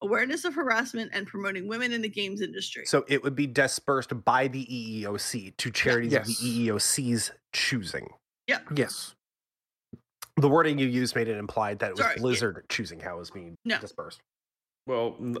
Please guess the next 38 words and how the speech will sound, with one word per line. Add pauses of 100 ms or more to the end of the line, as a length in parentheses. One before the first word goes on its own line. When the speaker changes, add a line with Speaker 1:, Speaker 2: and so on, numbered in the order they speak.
Speaker 4:
the
fact
that
not
all
of
it
would
be
going (160)
to (380)
people
who
are
wronged
is
Speaker 2:
Oh,
yeah,
no.
Speaker 4:
crazy. (840)
Speaker 2:
Yes,
hundred
percent. (1800)
It's
ridiculous.
This,
this
whole
thing
is,
is
a
sham. (2250)
Speaker 4:
Do
we
know
who
the